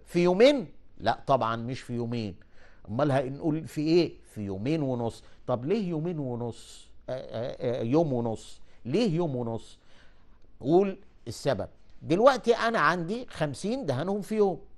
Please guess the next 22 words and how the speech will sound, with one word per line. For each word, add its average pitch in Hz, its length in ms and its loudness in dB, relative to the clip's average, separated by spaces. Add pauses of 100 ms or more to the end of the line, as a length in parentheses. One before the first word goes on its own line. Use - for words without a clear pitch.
(440)
طيب، 104 300 2 (360)
لو 170 300 8
أنا 294 120 4
قلت 196 320 4
له 214 260 6
اشتغل 233 460 4
نص 185 440 -4
يوم، 139 460 2 (760)
يبقى 135 460 0
هيدهن 180 640 2
كام 160 400 8 (140)
من 135 160 -2
الخمسين؟ 117 800 -4 (300)
هيدهن 175 840 2 (380)
خمسة 127 460 -2
وعشرين. 127 640 -2 (300)
هيدهن 123 500 -4 (100)
كام؟ 156 360 6 (400)
خمسة 139 400 0
وعشرين. 120 520 -2 (380)
طيب، 117 340 4 (720)
لو 135 400 8